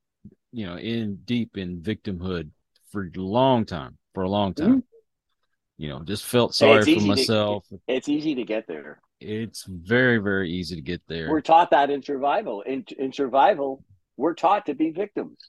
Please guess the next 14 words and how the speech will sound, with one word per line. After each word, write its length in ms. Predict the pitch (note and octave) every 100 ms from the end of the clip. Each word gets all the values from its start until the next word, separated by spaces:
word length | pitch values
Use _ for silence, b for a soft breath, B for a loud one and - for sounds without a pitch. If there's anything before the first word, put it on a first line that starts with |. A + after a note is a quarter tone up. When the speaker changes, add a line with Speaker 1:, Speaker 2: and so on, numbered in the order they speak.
| _ _ _ _ _ _ -
Speaker 1:
Mm-hmm. 480 | G2+ C3+ C3+ D3 D3+ D#3+ _ _ _ _ _ _ _ _ _ _ _ _ _ _ _ _ _
Well, 260 | - B2 A#2
when 220 | A2+ C3
I 100 | C3+
was 280 | C#3 C3+ A2
in 120 | A#2+
school, 560 | A2+ - D#3 C#3 G2+ F#2+ - _ _ _ _ _ _ -
it's 200 | A2 - - _
particularly 840 | G#2+ B2 D#3+ D3 C3+ A#2+ A2+ A2
in, 260 | G#2 G2+ G2+
uh, 160 | F#2+ F2+
the 120 | F#2
ninth 380 | F#2 G#2+ A2+ -
grade, 420 | G#2 G#2+ F#2+ D#2+